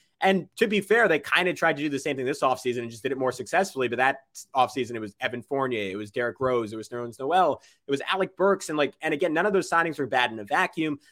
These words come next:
The Knicks gave themselves a team option in the final year of all those contracts. So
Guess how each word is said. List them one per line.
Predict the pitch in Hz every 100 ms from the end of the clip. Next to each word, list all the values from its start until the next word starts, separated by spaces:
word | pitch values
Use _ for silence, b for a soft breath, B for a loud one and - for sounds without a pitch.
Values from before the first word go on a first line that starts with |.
| b
The | 147
Knicks | 143
gave | - 143 135
themselves | 135 - 131 -
a |
team | 110 139
option | 117 131 143 160
in | 135
the | 123
final | 139 131 127
year | 123
of | 104
all | 143 156
those | 147 -
contracts. | - 131 139 143 135 - -
So | 120